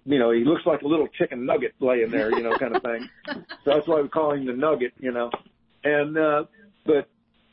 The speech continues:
Speaker 1: so Mel picks him up 'cause, you know, I, I can hold him, but my range of motion is, you know, I didn't want to drop him. And so Mel's holding him, and, and we got to see him, and,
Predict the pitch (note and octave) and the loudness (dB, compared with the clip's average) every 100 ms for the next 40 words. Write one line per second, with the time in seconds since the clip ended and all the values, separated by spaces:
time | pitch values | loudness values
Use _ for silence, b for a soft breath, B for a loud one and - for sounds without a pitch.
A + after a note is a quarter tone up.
0 | _ _ _ _ _ _ _ _ _ _ | _ _ _ _ _ _ _ _ _ _
1 | _ _ _ _ _ - C3+ D3+ E3+ E3 | _ _ _ _ _ -2 0 2 2 0
2 | - E3 D#3+ D#3 D3+ D#3 D#3 - B2+ - | -2 -6 -4 -2 0 2 0 -4 -6 -4
3 | E3 C#3+ G#3 A3 A3 A3 C3 G3 G3+ C3 | 0 2 2 0 0 -2 0 2 2 -2
4 | A#2 A#2+ B2 _ _ - C#3 C#3 D3+ D#3+ | -6 -4 -4 _ _ -10 -6 -4 -2 -4
5 | C#3 C#3 D3 - C3 B2+ A#2+ G#2 - C3 | -2 2 0 0 -6 -4 -4 -6 -2 0
6 | D3 C#3+ A#2+ A2 C3+ C3+ F#2 F2+ G#2 _ | 2 2 2 2 2 0 -4 -10 -14 _
7 | - B2 A#2+ A#2 - B2 A#2+ A2+ - C3+ | -8 -2 -2 -2 0 2 4 2 -4 -4
8 | C3+ D3 D3 D3 C#3 C3 B2 A#2+ G#2+ G#2 | 0 2 2 2 2 0 -2 -2 -4 -6
9 | _ _ _ _ _ _ _ _ _ _ | _ _ _ _ _ _ _ _ _ _
10 | _ _ _ _ _ _ _ - C3+ C3+ | _ _ _ _ _ _ _ -2 0 2
11 | C3 - B2+ D3+ D#3+ C#3+ - D#3+ D3+ D3 | -2 -2 0 0 -2 -6 0 2 4 2
12 | C3+ B2+ | 0 0